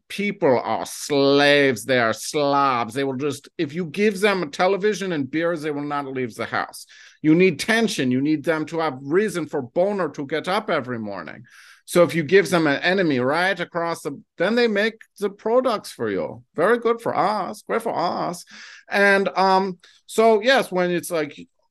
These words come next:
this team bad, this is just like football, red versus blue. They, you, you put constant propaganda, and then this, and the lizards, they will just fly above in the U F O,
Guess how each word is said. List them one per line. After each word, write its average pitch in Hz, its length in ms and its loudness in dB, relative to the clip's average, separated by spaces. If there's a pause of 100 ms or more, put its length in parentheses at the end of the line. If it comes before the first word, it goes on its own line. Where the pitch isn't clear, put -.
(160)
this 208 320 0
team 208 220 -2
bad, 170 320 2
this 170 140 -6
is 180 100 -16
just 240 240 -4
like 240 180 -2
football, 190 460 0
red 175 240 -2
versus 175 400 -6
blue. 156 460 2 (240)
They, 143 160 0
you, 151 500 -2
you 160 220 -4
put 147 280 -4 (240)
constant 214 540 -6
propaganda, 180 880 0
and 147 200 -2
then 156 260 -2
this, 156 220 -6 (100)
and 151 320 -4
the 156 140 4
lizards, 190 640 2
they 147 120 -2
will 139 280 -2
just 147 360 -10
fly 160 320 0
above 156 440 0
in 160 80 -4
the 135 160 -6
U 147 140 0
F 147 140 -8
O, 160 300 -4